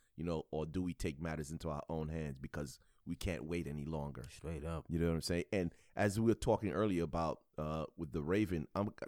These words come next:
Speaker 1: kinda looking that as, like, part of, like, could that possibly be an illustration where that first bird is like, we pray for something, but then we immediately act in the flesh? 'Cause that's what that raven went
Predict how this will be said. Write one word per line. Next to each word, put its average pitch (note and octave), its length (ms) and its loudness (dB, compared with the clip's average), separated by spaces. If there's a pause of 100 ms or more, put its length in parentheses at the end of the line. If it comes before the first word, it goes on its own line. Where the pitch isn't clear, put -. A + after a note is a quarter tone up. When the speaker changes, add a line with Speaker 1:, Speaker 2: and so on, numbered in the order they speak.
Speaker 1:
kinda G2 220 0
looking F#2+ 360 0
that F#2 220 2
as, D2+ 200 -4
like, D#2 260 -6
part G2+ 180 2
of, D#2+ 140 -2
like, E2 220 -2 (240)
could E2+ 160 -2
that F#2+ 220 2
possibly G2+ 440 0
be F#2 180 0
an F#2 160 0
illustration F#2 680 -2
where E2 140 0
that F#2 200 0 (100)
first G2 280 2
bird F#2 300 4 (320)
is E2 140 -2
like, E2 200 0 (360)
we G#2 140 4
pray D#3 320 8
for A#2 160 2
something, F2+ 440 2 (280)
but F#2+ 100 2
then F#2+ 100 6
we F#2+ 120 2
immediately G2+ 520 2
act F#2+ 220 -2
in F2 100 -2
the C#2 40 -6
flesh? - 500 -4
'Cause E2+ 140 -2
that's F#2+ 200 0
what E2 120 0
that E2+ 220 -2
raven G2 480 4
went F#2 180 2